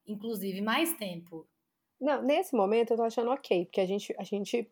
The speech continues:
Speaker 2: passou por um período que tava muito mais frio aqui em Brasília. Agora eu tô achando tranquilo até, mas teve, tiveram dias que eu tava dormindo com treze graus. Isso não é normal, gente. Eu, a gente mora num país tropical, a gente mora no centro do Brasil. Brasília não,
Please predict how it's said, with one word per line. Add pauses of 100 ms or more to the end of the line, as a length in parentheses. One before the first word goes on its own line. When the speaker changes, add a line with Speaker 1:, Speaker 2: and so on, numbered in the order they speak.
Speaker 2:
passou
por
um
período
que
tava
muito
mais
frio
aqui
em
Brasília. (640)
Agora
eu
tô
achando
tranquilo
até,
mas
teve,
tiveram
dias
que
eu
tava
dormindo
com
treze
graus.
Isso
não
é
normal,
gente.
Eu,
a
gente
mora
num
país
tropical,
a
gente
mora
no
centro
do
Brasil. (520)
Brasília
não,